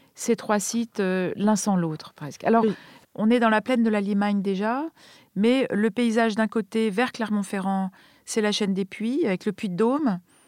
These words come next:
Speaker 1: et donc ce paysage très singulier. Et quand on se retourne, c'est le Forez,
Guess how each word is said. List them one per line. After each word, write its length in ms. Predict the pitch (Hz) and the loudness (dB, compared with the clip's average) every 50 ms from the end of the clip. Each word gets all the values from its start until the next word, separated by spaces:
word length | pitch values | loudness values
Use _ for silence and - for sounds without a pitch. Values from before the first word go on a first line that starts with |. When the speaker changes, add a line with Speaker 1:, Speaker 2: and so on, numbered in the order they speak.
| _ _ | _ _
Speaker 1:
et 100 | - 175 | -8 -6
donc 200 | 170 208 220 220 | -2 0 0 0
ce 120 | - - 208 | 0 -2 -4
paysage 520 | 185 - 214 208 202 190 208 208 220 208 | -2 -2 -2 0 0 0 0 0 0 -2
très 160 | - - 196 | -4 -6 -6
singulier. 640 | 190 - 196 190 180 190 175 185 214 233 262 320 - - - - - _ - | -4 -2 -2 -2 -2 -2 -2 -2 -2 -2 -2 -4 -8 -12 -20 -20 -20 _ -8
Et 80 | 180 180 | -6 -4
quand 240 | - 220 202 185 220 | -2 -2 -2 -2 -2
on 60 | 214 | -4
se 100 | - - | -2 -2
retourne, 640 | 208 190 202 190 - - 196 202 220 240 269 285 240 | -4 -4 -4 -6 -6 -4 -4 -2 -2 -2 -2 -2 -2
c'est 180 | - - 220 | 0 0 0
le 160 | 220 220 202 | 2 2 0
Forez, 640 | 190 185 - - 190 175 180 175 175 190 208 220 | -2 -2 -4 -4 -4 -2 -2 -2 -2 -2 -4 -6